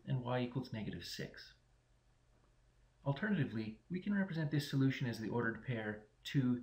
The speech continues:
negative six. We can substitute these values into the original equations to verify our solution.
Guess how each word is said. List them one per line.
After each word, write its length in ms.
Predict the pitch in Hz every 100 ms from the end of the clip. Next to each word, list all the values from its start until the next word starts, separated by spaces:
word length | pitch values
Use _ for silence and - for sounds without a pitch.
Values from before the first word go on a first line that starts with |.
| -
negative 320 | 107 101 98
six. 460 | - 78 - - - _ _ _ _ _ _ _ _ _ _ _ _ _ _ _ _ _ _ _ _ _ _ _ _ _ - _ - _ _ _ _ _ _ _ _ _ - _ - _ _ _ -
We 100 | 156
can 120 | 143
substitute 480 | - 247 247 - 202
these 160 | 180 143
values 400 | 156 156 151 139
into 180 | 127
the 100 | 123
original 340 | 131 180 156 127
equations 640 | - 190 196 139 113 -
to 120 | -
verify 420 | - 113 110 107 98
our 120 | 95
solution. 540 | - 95 95 - -